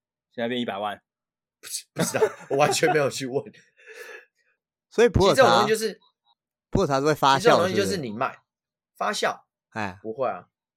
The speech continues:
Speaker 1: 它原本就是
Speaker 2: 不是，
Speaker 1: 臭屁的啊。
Speaker 2: 它是，它是买一个，它是买一个稀有的概念，就是我是民国几年出产的，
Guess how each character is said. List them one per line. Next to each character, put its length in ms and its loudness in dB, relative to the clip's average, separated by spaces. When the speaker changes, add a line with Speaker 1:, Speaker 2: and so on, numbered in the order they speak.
Speaker 1:
它 100 -4
原 140 2
本 100 -2
就 120 -6
是 280 -12
Speaker 2:
不 80 -6
是， 240 -2
Speaker 1:
臭 160 0
屁 100 -8
的 40 2
啊。 20 0
Speaker 2:
它 80 -4
是， 220 -8
它 140 -2
是 100 -4
买 220 -4
一 100 -8
个， 340 -2
它 120 -8
是 100 0
买 200 -4
一 40 -6
个 120 -2
稀 340 -10
有 220 -8
的 120 -16
概 200 -14
念， 180 -20
就 140 -12
是 280 -10
我 140 -4
是 360 -6
民 140 -12
国 160 -2
几 140 -12
年 160 -10
出 200 -14
产 220 -16
的， 140 -20